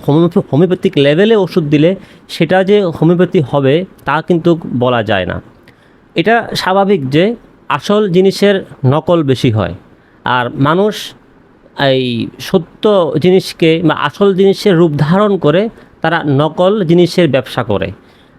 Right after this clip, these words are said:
কারণ মানুষকে এই, এর মাধ্যমে বেশি আকৃষ্ট করা যায়। ঠিক তেমনি বাংলাদেশের প্রেক্ষাপটে যেরকম ধার্মিক সাজা খুব সহজ, তেমনি হোমিওপ্যাথিক ডাক্তার হওয়াটা তেমনই সহজ। কিন্তু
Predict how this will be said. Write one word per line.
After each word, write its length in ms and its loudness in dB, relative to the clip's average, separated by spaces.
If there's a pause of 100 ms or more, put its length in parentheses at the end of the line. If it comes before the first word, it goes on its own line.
(180)
কারণ 280 -2
মানুষকে 560 0 (100)
এই, 220 2
এর 200 2
মাধ্যমে 640 0 (200)
বেশি 400 0 (140)
আকৃষ্ট 460 -2
করা 280 0
যায়। 200 -6 (560)
ঠিক 180 -4
তেমনি 380 0
বাংলাদেশের 540 0
প্রেক্ষাপটে 720 -2 (120)
যেরকম 480 2 (280)
ধার্মিক 520 -2
সাজা 280 -2
খুব 200 -4
সহজ, 480 -2 (280)
তেমনি 360 2 (440)
হোমিওপ্যাথিক 500 0
ডাক্তার 340 -2
হওয়াটা 480 0 (100)
তেমনই 340 2
সহজ। 500 -2 (360)
কিন্তু 360 0